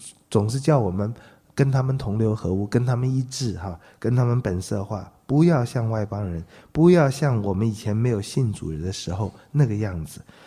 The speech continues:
这不是在侮辱任何一个民族，不管是中国人，是法国人，是什么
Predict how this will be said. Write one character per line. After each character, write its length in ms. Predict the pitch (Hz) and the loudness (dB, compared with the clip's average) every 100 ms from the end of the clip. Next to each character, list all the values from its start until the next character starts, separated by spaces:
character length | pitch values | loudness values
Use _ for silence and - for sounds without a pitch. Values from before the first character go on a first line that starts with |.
| - _ | -20 _
这 140 | 175 | 0
不 160 | 165 190 | 2 2
是 120 | 170 | 2
在 120 | 165 | 2
侮 240 | 156 175 175 | 4 4 4
辱 160 | 127 | 2
任 180 | 135 151 | 2 2
何 140 | 131 131 | 2 0
一 40 | |
个 80 | 127 | 0
民 280 | 110 104 117 | 0 -2 -2
族， 180 | 110 | -2
不 160 | 104 135 | -2 -2
管 180 | 127 107 | 0 -2
是 80 | 113 | -2
中 240 | 123 135 | -2 0
国 160 | 127 101 | 0 0
人， 120 | 113 | -2
是 100 | 113 | -4
法 240 | - 113 | -2 -2
国 180 | 95 95 | -2 -2
人， 140 | 95 | -2
是 140 | 110 110 | -4 -6
什 120 | 87 | -6
么 160 | 85 | -6